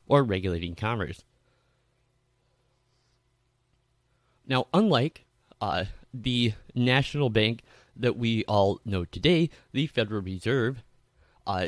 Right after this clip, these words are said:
with the first Bank of the United States, uh, its existence would include private investors which held stock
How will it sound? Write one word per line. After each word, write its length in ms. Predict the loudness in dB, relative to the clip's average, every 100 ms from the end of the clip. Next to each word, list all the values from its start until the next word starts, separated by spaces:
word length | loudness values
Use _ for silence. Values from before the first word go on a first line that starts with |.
| -4
with 320 | -4 -4 -4
the 160 | -6 -6
first 420 | 0 0 0 0
Bank 260 | 2 2 -2
of 80 |
the 80 | -2
United 360 | -2 0 -2 -4
States, 400 | 0 0 0 -6 _ _ _
uh, 240 | -2 -2 -2
its 200 | -4 -4
existence 600 | -6 -4 -6 -2 -4 -4 -14 _
would 200 | -2 -2 0
include 600 | -6 -2 0 2 0 -6 _ -14
private 440 | 0 2 4 0
investors 680 | 0 0 0 -2 -2 -4 0
which 220 | -2 -2
held 440 | -6 -2 -2 -4 -12
stock 580 | -16 0 2 2 -2